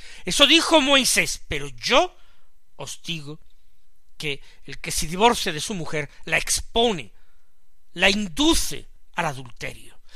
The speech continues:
Y el que se casa con la divorciada comete adulterio. Y eso es un pecado gravísimo. En los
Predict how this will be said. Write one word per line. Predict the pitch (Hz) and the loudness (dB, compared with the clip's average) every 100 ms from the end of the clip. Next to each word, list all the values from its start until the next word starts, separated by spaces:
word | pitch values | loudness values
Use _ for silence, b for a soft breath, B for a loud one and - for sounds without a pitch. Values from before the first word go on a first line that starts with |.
| B B - | B B -4
Y | 202 | 0
el | 190 | 0
que | 226 | 4
se | - - | 6 8
casa | 262 - 240 | 8 6 4
con | 220 | 2
la | 202 | 0
divorciada | 208 185 - 226 180 135 b b - | 0 -2 2 4 4 0 b b -6
comete | 156 147 175 - 131 | -4 -2 -2 -4 -6
adulterio. | 120 - 139 127 127 - B | -4 -6 -6 -6 -8 -8 B
Y | 233 | 6
eso | 311 - | 8 8
es | 233 - | 2 2
un | 220 180 - | -4 -6 -2
pecado | 196 - 190 185 175 b b - - | 0 2 2 0 -2 b b -10 -4
gravísimo. | 170 147 151 - 135 117 113 - - - - - - - - | -2 -2 -2 -2 -4 -8 -14 -14 -12 -12 -12 -14 -14 -14 -2
En | 202 196 | 0 0
los | 170 - | 0 0